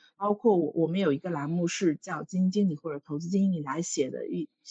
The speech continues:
分享他们的投资理念和思考，每次都是他们自己写。这个栏目有做了有七八年，就是我觉得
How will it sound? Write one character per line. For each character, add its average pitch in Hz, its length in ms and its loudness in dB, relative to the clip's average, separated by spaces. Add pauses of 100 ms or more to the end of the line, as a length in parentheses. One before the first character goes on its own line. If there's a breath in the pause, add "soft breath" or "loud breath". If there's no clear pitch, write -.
(140)
分 254 180 4
享 160 220 -2
他 185 140 2
们 190 100 4
的 180 100 2
投 165 260 -2
资 208 220 2
理 185 160 2
念 180 220 -2
和 165 120 0
思 - 200 -6
考， - 260 -12
每 147 160 -4
次 202 180 -2
都 202 120 2
是 - 80 -6
他 196 100 -4
们 190 100 0
自 160 140 -8
己 147 80 -2
写。 160 180 -6 (520 soft breath)
这 247 80 0
个 233 60 6
栏 185 220 4
目 214 220 2
有 135 300 -4
做 208 200 4
了 143 200 0
有 117 180 -4
七 - 240 -4
八 202 220 4
年， 151 340 0
就 - 140 0
是 269 80 4
我 214 160 8
觉 196 160 2
得 254 360 4